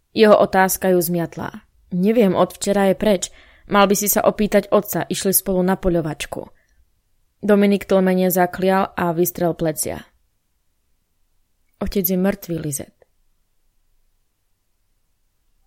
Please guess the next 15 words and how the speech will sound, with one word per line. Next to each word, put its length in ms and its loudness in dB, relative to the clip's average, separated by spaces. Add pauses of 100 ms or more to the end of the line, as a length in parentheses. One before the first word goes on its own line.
(920)
Tie 160 4
prosté 480 -2
slova 720 -4 (640)
ju 80 -4
zasiahli 640 -4
ako 160 -12
facka. 560 -12 (1120)
Civela 400 2
na 160 0
Doma 240 0
a 160 -4
uvažovala, 720 0
či 160 -2
zle 320 0
nerozumela, 800 0